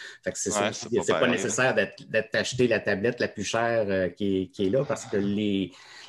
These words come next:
Speaker 1: les outils qui sont là serviront pas, là, pour l'enseignement, là, essentiellement, là.
Speaker 2: Super, merci Sylvain. Donc, euh, si jamais vous avez, vous utilisez ça dans vos, euh, C S S, n'hésitez pas à lui écrire,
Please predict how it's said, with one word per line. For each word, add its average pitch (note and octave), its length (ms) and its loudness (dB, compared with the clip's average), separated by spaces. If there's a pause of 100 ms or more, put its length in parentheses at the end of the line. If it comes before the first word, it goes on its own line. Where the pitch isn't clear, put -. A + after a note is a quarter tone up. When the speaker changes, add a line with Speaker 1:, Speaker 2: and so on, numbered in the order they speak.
Speaker 1:
les A2 220 0
outils C3+ 240 0
qui - 80 -4
sont G#2+ 220 2
là B2 260 6
serviront G#2 680 0
pas, A2+ 200 2
là, F2+ 140 2
pour E2 200 -6
l'enseignement, D#2 640 -4
là, D2+ 100 -6
essentiellement, - 680 -10
là. - 60 -18 (1200)
Speaker 2:
Super, B2 300 0
merci B2 300 -2
Sylvain. C3+ 420 0
Donc, C3+ 260 2
euh, A2+ 220 2
si - 160 -2
jamais A#2 340 0
vous A2+ 160 -4
avez, G2+ 380 2
vous G#2+ 160 -2
utilisez D3 400 2
ça F#3+ 160 4
dans D3+ 220 4
vos, C3+ 420 4
euh, A#2 300 4
C C#3+ 180 0
S C3 220 2
S, D#3+ 280 2
n'hésitez C3 300 -2
pas C3+ 160 2
à C3 40 4
lui A#2+ 160 0
écrire, D3 520 0